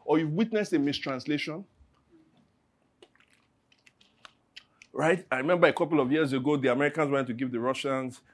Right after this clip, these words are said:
a button for reset, and then they ended up not calling a reset. I think they said,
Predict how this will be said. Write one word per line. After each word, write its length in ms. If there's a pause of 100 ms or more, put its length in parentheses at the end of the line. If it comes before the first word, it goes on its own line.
(120)
a 80
button 420
for 200
reset, 600 (320)
and 180
then 140
they 160
ended 260
up 120
not 180
calling 440
a 80
reset. 360
I 80
think 180
they 80
said, 240